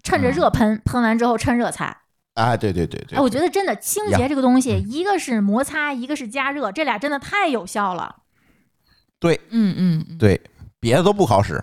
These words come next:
Speaker 1: 我特别容易被短视频种草，就是一些洗东西的短视频。我看这些东西特解压，我一是爱看印度人洗地毯，二是喜欢看中国农村，
Speaker 2: <laughs> 哎呀。
Speaker 1: <laughs> 中国农村洗厨房。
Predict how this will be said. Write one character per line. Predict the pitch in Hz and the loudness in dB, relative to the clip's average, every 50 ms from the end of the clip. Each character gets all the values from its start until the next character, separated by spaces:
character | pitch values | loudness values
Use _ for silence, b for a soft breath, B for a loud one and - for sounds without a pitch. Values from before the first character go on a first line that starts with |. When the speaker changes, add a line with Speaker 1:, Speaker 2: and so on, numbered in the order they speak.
| - - - | -8 -8 -4
Speaker 1:
我 | 233 240 | -2 -2
特 | 233 - 381 | 0 0 2
别 | 339 285 | 2 2
容 | 277 294 | 2 0
易 | 302 | -2
被 | 269 - 349 311 254 | -2 -2 -2 -2 0
短 | - 226 196 147 | 0 0 0 0
视 | 196 - 269 | -2 -2 -2
频 | 240 - 226 247 | -2 0 0 2
种 | 262 349 294 233 | 2 4 2 2
草， | 214 - - 170 120 131 - | 2 0 -4 -4 -4 -4 -4
就 | 208 247 247 | -2 -2 -2
是 | 247 240 | 0 -2
一 | 240 254 247 | -2 -2 -4
些 | 233 - 262 254 254 | -4 -2 -2 -2 -2
洗 | 254 - - - - 226 208 185 | -2 -4 -6 -8 -8 -8 -4 -2
东 | 240 269 330 381 359 | 0 0 0 -2 -2
西 | 359 | -4
的 | 214 196 | -4 -4
短 | 185 190 - | -6 -6 -8
视 | 165 - 185 180 | -6 -6 -6 -6
频。 | - - - - - - 226 - | -8 -10 -12 -12 -12 -14 -14 -6
我 | 233 233 226 220 | -2 0 0 0
看 | 220 - - 415 330 | 0 -2 -2 0 0
这 | 330 | 2
些 | 330 339 | 2 2
东 | 359 349 | 2 0
西 | 311 | -2
特 | 262 - - 359 247 | -2 2 2 2 2
解 | - 208 - | 2 -2 -4
压， | - 196 220 226 226 | -2 0 0 2 2
我 | 208 202 202 | 2 0 -2
一 | 233 254 330 381 370 | -2 -2 0 0 0
是 | - 294 | 0 0
爱 | 254 277 269 | 2 2 0
看 | 254 - - 294 247 247 | 0 -2 -2 -2 0 2
印 | 311 370 311 | 2 2 2
度 | 262 240 | 4 2
人 | 220 208 214 240 | 2 2 2 0
洗 | - - 196 | -2 -4 -4
地 | 196 277 240 | -4 -4 -4
毯， | - - 147 - - - B B B B B B B B | -4 -4 -6 -8 -10 -12 B B B B B B B B
二 | - 349 370 311 | -2 0 0 2
是 | 262 285 | 2 0
喜 | 262 403 392 | -2 -2 -2
欢 | - 302 - 440 | -2 0 -2 0
看 | - - 247 247 226 | 2 2 2 2 2
中 | - 480 339 339 339 - | 2 0 0 -2 -2 -2
国 | - 392 | 0 2
农 | 427 453 453 320 - | 2 2 2 2 2
村， | 330 | 2
Speaker 2:
<laughs> | |
哎 | 320 | 2
呀。 | 403 247 208 185 - | 2 2 2 0 0
Speaker 1:
<laughs> | - 190 185 - - - - - - - - - - - - - 554 523 494 - - | 0 0 0 0 0 -4 -4 -4 -6 -8 -8 -8 -10 -6 -4 -2 0 0 -2 -2 -4
中 | 392 370 339 | -4 -2 2
国 | 339 330 320 | 2 2 2
农 | 311 311 349 | 2 0 2
村 | 339 370 359 370 | 2 4 4 2
洗 | - - 240 214 | 2 0 -2 -2
厨 | 233 302 339 294 | -2 -2 0 2
房。 | 262 233 254 285 B | 4 4 4 2 B